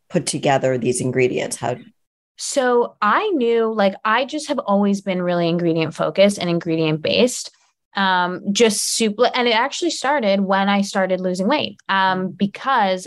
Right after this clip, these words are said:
Speaker 2: I was like, "Okay, these are things that I wanna put in and on my body, and these are things I don't." And I just took an interest in, and not to say that some things are right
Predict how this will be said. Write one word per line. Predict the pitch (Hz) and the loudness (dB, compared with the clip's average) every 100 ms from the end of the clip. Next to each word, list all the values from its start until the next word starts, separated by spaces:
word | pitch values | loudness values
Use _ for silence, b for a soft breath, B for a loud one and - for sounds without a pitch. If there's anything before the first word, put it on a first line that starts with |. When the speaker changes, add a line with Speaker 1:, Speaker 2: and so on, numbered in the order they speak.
| - | -6
Speaker 2:
I | 202 196 196 | -2 0 0
was | 190 185 | -2 -2
like, | 180 185 | -2 -2
"Okay, | 196 160 160 | -2 -2 -2
these | 175 196 214 | -2 0 2
are | 254 | 0
things | 208 185 175 180 175 | 0 0 0 0 0
that | 170 165 165 - | 0 0 -2 -2
I | |
wanna | 170 165 160 | 0 2 2
put | 160 196 196 | 0 -4 -4
in | 175 170 196 196 | -2 2 2 2
and | 185 | 2
on | - 156 | 2 0
my | 156 156 | 0 0
body, | 156 123 - 294 302 B B - | 0 0 2 0 -2 B B 2
and | 190 | 2
these | 170 170 | 2 0
are | 190 | 0
things | 185 160 160 - | 0 -2 -2 -4
I | |
don't." | 202 311 226 - - | 0 2 2 0 -2
And | 196 | 0
I | 196 | 2
just | 208 240 - | 0 -4 -6
took | 233 214 | -2 0
an | 202 | 0
interest | 214 208 - 180 170 - - | 2 2 2 -2 -2 -6 -2
in, | 190 180 | 0 0
and | 180 233 | 0 2
not | 294 | 2
to | 302 | 0
say | 277 233 | -2 0
that | 214 190 - | 2 -2 -4
some | - 185 190 | -2 0 2
things | 190 185 | 0 2
are | 185 | 2
right | 175 170 175 | 2 2 0